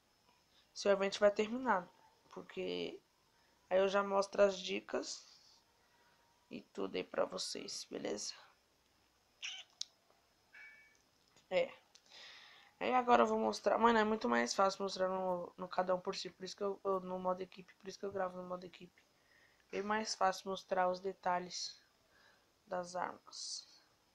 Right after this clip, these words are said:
Mano, eu não vou entrar mais em, em definição sobre a D M R O zero zero três.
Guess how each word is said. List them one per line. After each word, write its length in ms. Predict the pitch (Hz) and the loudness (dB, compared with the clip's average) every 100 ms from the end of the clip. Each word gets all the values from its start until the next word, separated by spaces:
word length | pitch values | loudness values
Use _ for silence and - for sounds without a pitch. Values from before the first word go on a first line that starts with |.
| _ - _ _ - | _ -20 _ _ -6
Mano, 200 | 220 208 | -2 0
eu 60 | |
não 180 | 208 220 | 2 2
vou 420 | 220 220 208 202 - | 4 4 4 2 -2
entrar 360 | 196 196 190 | -4 4 4
mais 480 | 190 190 190 180 180 | 4 2 -2 -8 -12
em, 580 | 190 190 185 180 180 175 - _ _ _ _ _ _ _ _ _ _ _ _ _ _ _ _ _ - | -12 -12 -10 -10 -12 -14 -18 _ _ _ _ _ _ _ _ _ _ _ _ _ _ _ _ _ -10
em 80 | 190 | -2
definição 640 | 190 - 190 190 - 185 | -2 -2 -6 -4 -2 -2
sobre 400 | - 185 180 180 | -2 -6 -4 -2
a 180 | 175 170 | -2 -2
D 160 | 175 | -4
M 260 | 180 180 180 | -4 -4 0
R 300 | 180 180 175 | 0 0 -2
O 400 | 180 - 190 - - - | -4 2 2 2 -2 -6
zero 240 | 180 185 185 | 2 4 4
zero 240 | 185 180 | 0 -2
três. 500 | - 175 185 - - | -2 -6 -6 -10 -14